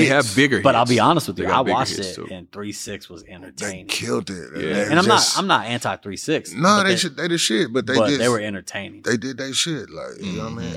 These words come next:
Speaker 2: I fuck with Three Six, though. They just, I don't feel like they got as many hits as Bone, though.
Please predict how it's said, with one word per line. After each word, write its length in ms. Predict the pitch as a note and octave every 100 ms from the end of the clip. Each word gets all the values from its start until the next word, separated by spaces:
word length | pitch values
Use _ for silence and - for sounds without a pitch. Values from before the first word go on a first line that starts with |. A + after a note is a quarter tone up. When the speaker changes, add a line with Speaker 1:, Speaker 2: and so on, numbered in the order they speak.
| -
Speaker 2:
I 80 |
fuck 260 | - - G#3
with 140 | D3
Three 160 | A#2+ A2+
Six, 260 | - G2 F2
though. 160 | G2
They 160 | F#2+ C3
just, 320 | A#2+ A#2 - - -
I 120 | A#2+
don't 160 | B2 G2
feel 240 | A#2+ A2
like 300 | G2+ F#2 C2 _ _ _ _ _
they 120 | G2+
got 220 | G#2 G#2+
as 120 | F2+ F#2
many 260 | G2+ E2+
hits 360 | E2 B2+ G2+ -
as 120 | D#2
Bone, 420 | D2 F#2+ F2+ D2
though. 100 | C2+